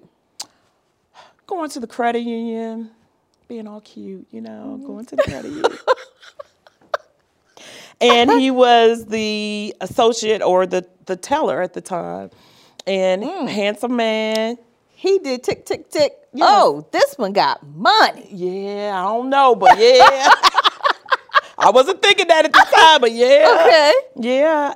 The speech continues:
Speaker 1: and so with him, his abuse didn't come out until two years later. How scary is that?
Speaker 2: Yeah, yeah.
Speaker 1: How scary is that?
Speaker 2: Because it's, I, I think it's the relationships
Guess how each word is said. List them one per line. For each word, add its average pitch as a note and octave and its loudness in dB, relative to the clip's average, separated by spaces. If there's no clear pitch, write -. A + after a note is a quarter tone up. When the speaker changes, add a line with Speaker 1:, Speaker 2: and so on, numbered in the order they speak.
Speaker 1:
and A3+ -4
so A3+ 0
with A#3 0
him, C4+ -4
his A4+ -8
abuse C4+ -6
didn't B3 -8
come B3 -12
out A#3 -6
until A#3 -12
two C#4 -14
years C4 -12
later. B3+ -14
How C4 -18
scary A#3+ -10
is F#3+ -8
that? D3 -14
Speaker 2:
Yeah, - -20
yeah. - -20
Speaker 1:
How G4+ -10
scary E4+ -8
is A#3 -8
that? E4+ -12
Speaker 2:
Because D#4 -4
it's, - -8
I, F4 0
I G3 0
think E3 -14
it's B3 -8
the G#3 -10
relationships C4 -10